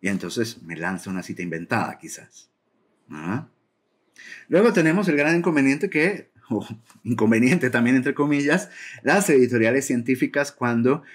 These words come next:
finalmente produjeron una serie de políticas al respecto de su uso, prácticamente prohíben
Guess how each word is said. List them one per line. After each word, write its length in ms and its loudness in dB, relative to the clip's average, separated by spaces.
finalmente 840 2
produjeron 600 -2
una 200 -6
serie 320 -2
de 100 -4
políticas 800 0
al 100 -4
respecto 400 -4
de 140 4
su 200 4
uso, 460 0
prácticamente 880 -6
prohíben 720 -4